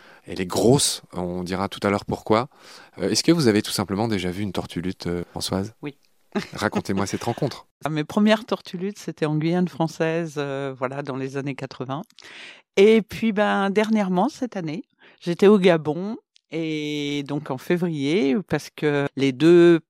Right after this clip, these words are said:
Speaker 2: principales plages de ponte, c'est la Guyane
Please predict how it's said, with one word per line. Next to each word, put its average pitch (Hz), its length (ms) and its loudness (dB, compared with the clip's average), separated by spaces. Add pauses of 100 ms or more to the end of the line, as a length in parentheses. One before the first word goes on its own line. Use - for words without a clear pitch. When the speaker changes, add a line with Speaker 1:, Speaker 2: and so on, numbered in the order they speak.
Speaker 2:
principales 160 640 -2
plages 160 520 2
de 139 120 -6
ponte, 190 520 -2 (140)
c'est 156 180 -8
la 147 100 0
Guyane 151 420 0